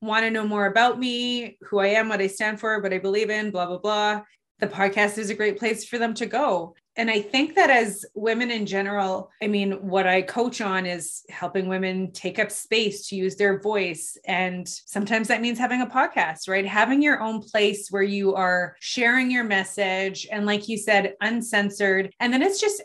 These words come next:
out there. So years ago, I remember hearing people talking about writing a book. And part of the conversation was writing a book. It's such an incredible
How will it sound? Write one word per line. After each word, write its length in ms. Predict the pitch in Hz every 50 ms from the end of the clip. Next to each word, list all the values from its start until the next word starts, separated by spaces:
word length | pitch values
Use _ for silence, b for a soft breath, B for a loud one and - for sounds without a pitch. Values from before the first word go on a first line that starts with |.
| -
out 240 | 214 208 208 208 -
there. 360 | 202 185 180 170 170 170 - _ _ _ -
So 520 | - - - 240 233 240 233 233 - - - _
years 280 | 220 247 302 339 349 392
ago, 480 | 381 - 233 220 208 202 202 208 208 202
I 380 | 240 - 202 196 196 190 208 208 208 - _ -
remember 460 | 233 226 226 226 226 226 214 220 214
hearing 580 | 202 - 208 208 208 202 202 202 202 196 196 - _ _ _
people 380 | - - 247 220 - 214 208 202
talking 420 | 202 - 190 180 180 - 208 202
about 220 | 185 190 180 -
writing 280 | 180 180 175 175 175 175
a 60 | 165
book. 280 | 151 156 156 151 147 - - - _ _ -
And 260 | 220 214 214 208 202
part 140 | - 269 262
of 80 | 262 247
the 60 | 285
conversation 840 | - - 233 226 220 233 220 - 214 202 208 202 - 214 208 202 196
was 600 | 185 180 180 180 180 180 175 170 - - - -
writing 440 | - 185 208 214 233 277 349 392 415
a 80 | 392 247
book. 340 | - 214 214 214 - - - - - _
It's 160 | - 226 -
such 220 | - 311 311 311 320
an 80 | 330
incredible 600 | 330 294 240 - 247 233 226 202 226 226 220 220